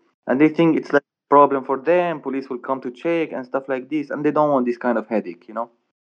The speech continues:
The last place I was staying there, they did it for me, and then they started to, like, stress me a lot to change it because, like, I left work from their work. And I told them, like, "Man, listen, it doesn't affect you with anything. Like, you're just gonna make me do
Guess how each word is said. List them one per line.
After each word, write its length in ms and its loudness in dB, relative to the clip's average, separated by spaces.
The 120 6
last 260 4
place 240 0
I 100 0
was 340 0
staying 480 -2
there, 320 2
they 140 6
did 160 2
it 120 6
for 200 6
me, 240 0
and 160 -2
then 140 -2
they 120 0
started 420 -4
to, 260 -2
like, 240 -2
stress 480 -6
me 120 -4
a 60 2
lot 260 4
to 80 -6
change 420 0
it 220 2
because, 300 2
like, 160 4
I 120 4
left 260 2
work 380 6
from 200 0
their 160 0
work. 320 2
And 100 2
I 160 0
told 200 6
them, 180 -2
like, 120 0
"Man, 360 0
listen, 280 -6
it 120 -12
doesn't 200 -2
affect 300 -2
you 60 2
with 100 -4
anything. 380 -2
Like, 200 -6
you're 300 -2
just 240 2
gonna 200 2
make 200 0
me 140 2
do 280 4